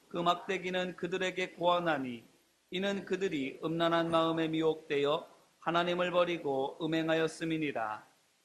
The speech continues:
그들이 산 꼭대기에서 제사를 드리며 작은 산 위에서 분향하되 참나무와 버드나무와 상수리나무 아래에서 하니 이는 그 나무 그늘이 좋음이라. 이러므로 너희 딸들은 음행하며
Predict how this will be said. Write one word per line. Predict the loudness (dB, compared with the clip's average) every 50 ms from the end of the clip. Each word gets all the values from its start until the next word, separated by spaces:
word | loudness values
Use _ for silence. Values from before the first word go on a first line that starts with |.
| _ _
그들이 | -6 -4 -2 -2 -2 -2
산 | -2 -2 -2 -2 -2 0
꼭대기에서 | -2 -2 -2 -2 -4 -4 -4 -2 -2 0 0 0 0 0 -2 -2 -2 -2
제사를 | -4 -6 -4 -2 0 0 2 2 0 0
드리며 | -2 -4 -4 -4 -4 -4 -4 -6 -6 -8 -10 -14 _ _ _ _ _ _ _
작은 | 2 4 4 4 4 2 0 2
산 | 2 2 2 2
위에서 | 2 2 2 0 2 0 0 -2 -2
분향하되 | -2 -2 0 2 2 2 2 0 -2 -2 -4 -6 -6 -6 -8 -12 -16 _ _ _ _ _ _ _
참나무와 | -4 -2 -2 0 0 2 2 2 2 0 0 2 4 4 4 4 2 0 -2 -2
버드나무와 | -2 0 0 2 2 2 2 2 2 2 2 2 0 0 -2 -6 -8 -14 -20 -8
상수리나무 | -6 -4 -4 -4 -4 -6 -4 0 2 2 2 4 4 4
아래에서 | 4 4 4 2 2 0 0 -2 -2 -4 -4
하니 | -2 -2 -2 -2 -4 -4 -6 -8 -12 -16 _ _ _ _ _ _ _ -6
이는 | -4 -2 -2 -2 -4 -2
그 | -2 0
나무 | 2 2 2 2 2 0 0
그늘이 | -2 -2 -2 -2 -2 -2 -2 -2 -4
좋음이라. | -4 -2 0 0 0 0 0 0 0 0 -2 -2 -4 -6 -10 -12 -18 -20 _ _ _ _ _ _ _
이러므로 | -6 -2 0 2 2 2 4 4 4 4
너희 | 4 2 2 0 -2 -2
딸들은 | 0 0 2 2 0 0 0 0 0 0 -2 -6 -6 -4
음행하며 | -2 -2 0 0 0 0 0 0 0 -2 -4 -4 -6 -6 -8 -14